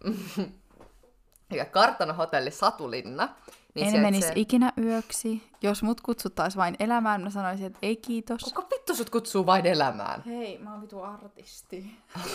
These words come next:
Speaker 2: <laughs>
Speaker 1: Elikkä kartanohotelli Satulinna,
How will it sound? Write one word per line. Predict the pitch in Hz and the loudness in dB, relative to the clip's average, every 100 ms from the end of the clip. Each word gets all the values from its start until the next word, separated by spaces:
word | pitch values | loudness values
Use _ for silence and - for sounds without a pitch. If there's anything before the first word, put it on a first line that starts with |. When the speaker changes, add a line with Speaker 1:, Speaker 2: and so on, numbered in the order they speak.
| - 185 302 285 294 | 0 0 -2 -8 -12
Speaker 2:
<laughs> | - - - - 247 - - - _ | -14 -16 -16 -20 -20 -20 -20 -20 _
Speaker 1:
Elikkä | 170 170 | -6 -2
kartanohotelli | 185 247 269 208 202 185 165 160 - | 4 4 4 -2 0 -2 -2 -4 -6
Satulinna, | - 220 190 151 190 | -10 -8 -6 -6 -6